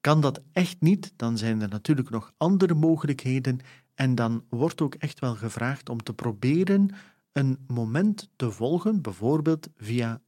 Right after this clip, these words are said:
Radio Maria of op een andere wijze, waar u de Eucharistie meevolgt die op datzelfde moment plaatsvindt, maar dan op de plaats waar het wordt uitgezonden.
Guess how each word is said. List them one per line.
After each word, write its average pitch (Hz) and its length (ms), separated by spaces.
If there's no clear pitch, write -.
Radio 98 440
Maria 147 440
of 107 120
op 101 160
een 110 140
andere 160 420
wijze, 135 440
waar 135 380
u 127 240
de 117 240
Eucharistie 180 920
meevolgt 160 600
die 135 120
op 110 160
datzelfde 180 1400
moment 165 420
plaatsvindt, 143 760
maar 127 200
dan 117 160
op - 120
de 110 80
plaats 117 340
waar 110 140
het 107 140
wordt - 280
uitgezonden. 107 760